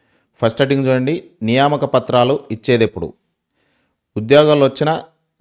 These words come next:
చేతికందని అపాయింట్‌మెంట్ ఆర్డర్లు ఎప్పుడు ఇస్తారని జేఎల్ అభ్యర్థులు ఎదురుచూపులు, సీఎం చేతుల మీదుగా ఇచ్చేందుకు అధికారుల యత్నాలు.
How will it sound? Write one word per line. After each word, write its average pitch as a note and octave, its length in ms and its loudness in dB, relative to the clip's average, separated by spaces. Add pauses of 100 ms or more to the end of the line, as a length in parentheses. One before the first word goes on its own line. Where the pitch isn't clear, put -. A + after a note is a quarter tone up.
(140)
చేతికందని C3 460 0
అపాయింట్‌మెంట్ B2+ 580 0
ఆర్డర్లు A#2 460 -2 (180)
ఎప్పుడు D3 300 -2
ఇస్తారని C3+ 460 0
జేఎల్ C3 340 2
అభ్యర్థులు A#2+ 560 -2
ఎదురుచూపులు, A2 580 -6 (160)
సీఎం C#3 460 0
చేతుల C3 220 -2
మీదుగా B2+ 300 0
ఇచ్చేందుకు A#2 460 -4
అధికారుల A#2 440 0
యత్నాలు. G2 480 -4